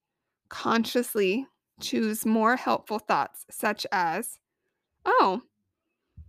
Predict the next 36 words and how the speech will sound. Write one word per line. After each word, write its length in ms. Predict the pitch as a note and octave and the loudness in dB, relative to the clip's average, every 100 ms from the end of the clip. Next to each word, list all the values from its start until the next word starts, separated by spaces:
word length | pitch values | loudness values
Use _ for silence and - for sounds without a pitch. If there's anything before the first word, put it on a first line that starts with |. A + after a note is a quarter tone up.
| - - _ - | -16 -16 _ -12
this 220 | B3+ - | -10 0
helps 280 | F4 - - | 0 0 2
to 140 | A#4 | 2
explain 520 | D4+ - - A3+ G#3+ | 2 -2 -2 0 0
the 80 | G#3+ | 0
way 160 | G3+ G3 | 0 0
I 120 | F3+ | 0
work 260 | F3 D#3+ - | -2 -6 -2
a 60 | |
little 200 | F#3 F3 | 0 0
bit 200 | F#3+ D3 | -2 -6
more." 400 | - F#3+ A#3+ E4+ _ _ _ _ _ _ _ _ _ _ _ | -4 -4 -2 -4 _ _ _ _ _ _ _ _ _ _ _
Or 340 | B3+ B3+ C#4+ G4 - _ _ - | 0 4 4 0 -6 _ _ -4
you 80 | |
wanna 240 | G#3+ G#3 - | -2 0 -2
up-level 460 | F#3 F#3 G#3+ G3 G3+ | -6 -2 0 0 -2
it 80 | G3 | -2
a 60 | |
little 280 | G#3+ C4 G#4 | 2 4 4
more, 380 | A3 G3 A#3 E4+ - - | 2 0 0 -2 -6 0
you 140 | B3+ | 2
might 360 | B3 G#3+ G3 - C4+ - | 4 4 2 -4 -12 -6
even 280 | A#3 A#3+ | -4 -2
say, 220 | B3 B3+ - | 0 2 2
"Oh, 360 | G#4+ B4+ G#3+ - _ - - | 4 4 2 -6 _ -10 -4
this 160 | F#4+ | -2
helps 220 | A3 F#3+ | -2 -2
to 120 | - B3 | 0 0
explain 440 | - - E3 A3+ | 0 -6 -2 0
my 160 | A#3+ - | 0 -2
own 240 | D#4 B3+ | -4 -4
strengths 640 | - - D#4 G#4+ - - - - | -6 -2 -2 -2 -10 -18 -14 -6
a 60 | |
little 200 | A3 F#3 | -4 -2
bit 180 | F3+ - | -4 -8
more." 340 | F3+ - G#3+ | -8 -8 -12